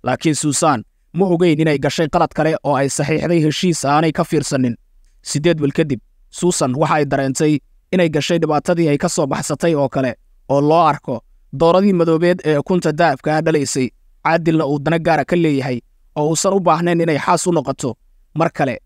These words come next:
waxaa dhexdooda ka bilaabay dagaal joogto ah. Waxa ay ka dalbatay furiin, laakiin waa uu ka diiday. Waxa uuna bilaabay in heshiiskii uu ugu hanjabo. Waxay dareentay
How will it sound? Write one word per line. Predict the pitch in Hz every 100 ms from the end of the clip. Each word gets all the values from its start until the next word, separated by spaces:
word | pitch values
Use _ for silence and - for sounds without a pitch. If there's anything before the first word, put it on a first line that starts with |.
| _ _ -
waxaa | 139 165
dhexdooda | 185 196 165
ka | -
bilaabay | 175 160 143 165
dagaal | 160 156 170 156
joogto | 139 127 165
ah. | 131 - _ _ -
Waxa | 202
ay | 160
ka | 143
dalbatay | 175 151 143 175
furiin, | 156 156 165 143 117
laakiin | 135 131 180
waa | 160 156
uu | 139
ka | 170
diiday. | 156 147 127 107 _ _ _ _ -
Waxa | 156 156
uuna | 151
bilaabay | 165 160 147 131 123 107 _ _ -
in | 202
heshiiskii | 180 160 208 - - 175
uu | 156 165
ugu | 180
hanjabo. | 160 143 135 123 113 _ _ - -
Waxay | 151 151
dareentay | 139 139 135 160 156